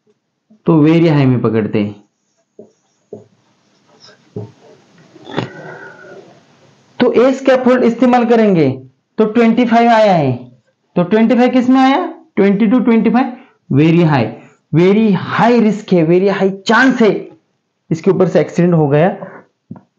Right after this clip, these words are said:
कि chance है कि accident हो सकता है, ट्वेंटी फ़ाइव परसेंट chance है। और severity क्या है, नुकसान होगा ही होगा, आपने precaution नहीं लिया है तो नुकसान होगा ही होगा।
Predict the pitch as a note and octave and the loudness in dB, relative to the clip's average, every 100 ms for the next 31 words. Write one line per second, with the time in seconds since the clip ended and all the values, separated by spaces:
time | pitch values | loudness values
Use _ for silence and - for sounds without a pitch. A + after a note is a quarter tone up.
0 | _ _ _ _ - - - G#3 B3 B3+ | _ _ _ _ -12 -12 -4 0 0 0
1 | - G#3+ A#3+ A#3+ A#3 A3 F3+ - G#3 A3 | 0 2 2 0 0 0 0 0 0 0
2 | E3+ F#3 G3+ F#3+ - F3 F3 E3+ E3 F3 | 0 -2 0 -2 -2 -2 0 0 0 0
3 | F3+ D#3+ D#3 E3 D#3+ D#3+ E3 D#3 D#3+ G3+ | 0 0 -2 -2 -2 -4 -2 -2 0 -2
4 | A3 - - - - G#3 A3+ B3+ B3+ C4 | -4 -10 -10 -6 -2 0 2 2 2 2
5 | B3+ C4 - - - G#3 - B3+ A3 F#3+ | 0 -2 -8 -10 -4 -4 0 0 2 2
6 | G#3 B3 F3+ A#2+ A#2 G#2+ - _ _ _ | 2 2 2 0 -2 -6 -14 _ _ _
7 | _ F3 A3 A3 G#3+ A#3 A#3+ B3+ B3+ B3 | _ -2 0 0 0 0 2 2 2 2
8 | B3 B3 B3 A3 A3+ A#3+ G#3 G#3+ A3 G#3 | 2 2 2 0 0 2 2 2 2 2